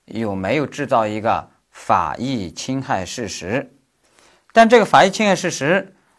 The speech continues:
啊，我们把它，啊，进行划分、分类。第一种分类叫危险犯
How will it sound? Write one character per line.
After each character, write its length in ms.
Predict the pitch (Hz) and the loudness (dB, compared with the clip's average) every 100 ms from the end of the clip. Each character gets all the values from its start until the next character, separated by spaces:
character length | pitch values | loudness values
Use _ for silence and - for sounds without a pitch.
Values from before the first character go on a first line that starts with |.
| _ - | _ -6
啊， 360 | 95 95 90 104 | -2 -2 -2 -2
我 80 | |
们 180 | 110 156 | -2 0
把 140 | 127 104 | 2 4
它， 280 | 131 143 - _ _ | 4 4 -2 _ _
啊， 240 | 98 92 92 | -8 -6 -6
进 180 | 139 | -6
行 220 | 113 143 143 | -4 -6 0
划 260 | 180 117 | 4 6
分、 300 | 104 170 175 | 4 0 -2
分 260 | - 170 180 | -6 -2 0
类。 240 | 170 - _ _ _ _ _ _ _ _ - | 0 -4 _ _ _ _ _ _ _ _ -4
第 140 | 226 | 0
一 80 | 254 | 2
种 180 | 175 120 | 2 -2
分 260 | - 156 | -2 0
类 240 | 156 113 - | 0 -2 -4
叫 400 | - 107 92 - | -4 -2 -2 -8
危 380 | 151 170 214 214 | -6 -2 0 0
险 340 | - 98 80 80 | -4 -6 -8 -2
犯 340 | 135 101 | 0 0